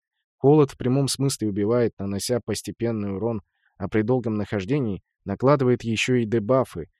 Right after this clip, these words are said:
снижающие эффективность лечебных средств, замедляющих передвижение, режущих базовые характеристики. Без спецсредств и пары минут не протянешь, даже если попадешь в относительно тихий закуток.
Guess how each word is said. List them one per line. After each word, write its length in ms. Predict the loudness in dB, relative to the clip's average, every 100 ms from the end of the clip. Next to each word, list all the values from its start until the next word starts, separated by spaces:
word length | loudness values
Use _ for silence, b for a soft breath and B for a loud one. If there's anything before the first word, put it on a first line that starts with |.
| _
снижающие 760 | -6 -2 2 2 2 0 -6 -6
эффективность 640 | -8 -8 -6 -4 -4 -6
лечебных 480 | -6 -4 -4 -4 -8
средств, 420 | -4 -2 -4 -8 _ _ _
замедляющих 720 | -4 2 2 4 4 4 0 0
передвижение, 880 | 0 2 0 2 2 2 0 -4 -10
режущих 640 | 0 2 4 2 0 -2
базовые 480 | 2 2 2 2 0
характеристики. 800 | -2 -4 -4 -6 -8 -10 -16 -20 _ _ _ _ _ _ _ _
Без 240 | -2 0 2
спецсредств 720 | 2 2 4 4 2 -4 -10 0
и 240 | 2 2
пары 240 | 4 4
минут 260 | 4 2 0 -4
не 80 |
протянешь, 640 | -4 -4 -6 -8 -8 -10 -12 _
даже 300 | 0 2 2
если 220 | -2 -4
попадешь 440 | -6 -4 -2 -2
в 60 | -2
относительно 600 | -4 -2 -2 -2 -4 -4
тихий 300 | -4 -8 -6
закуток. 580 | -6 -6 -8 -8 -12